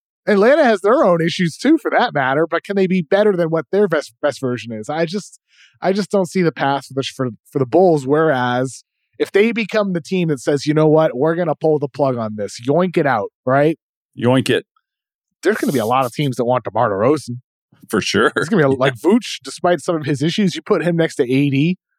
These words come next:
Speaker 1: Allow A D to play the four more often over the course of the season. If you're the Lakers, that improves your wing defense while also still having rim protection.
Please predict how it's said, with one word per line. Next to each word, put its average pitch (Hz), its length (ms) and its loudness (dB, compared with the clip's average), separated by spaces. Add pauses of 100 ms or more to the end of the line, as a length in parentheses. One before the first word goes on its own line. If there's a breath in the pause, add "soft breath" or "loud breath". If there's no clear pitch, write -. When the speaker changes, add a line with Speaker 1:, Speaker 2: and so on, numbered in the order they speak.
(200)
Speaker 1:
Allow 151 340 2
A 156 140 2
D 160 160 0
to 147 80 -2
play 147 180 -2
the - 80 -6
four 147 300 0
more 143 240 0
often 147 260 -2
over 135 140 0
the 123 100 -4
course 143 280 -2
of - 40 -20
the 131 120 -6
season. 143 440 -4
If 113 100 -10
you're 135 120 0
the 131 80 0
Lakers, 139 360 0
that 131 100 -2
improves 143 520 -2 (240 loud breath)
your 135 140 0
wing 156 240 0
defense 151 500 -2
while 135 320 0
also 143 380 0
still 143 280 -2
having 135 420 0 (280)
rim 139 160 -4
protection. 165 640 -2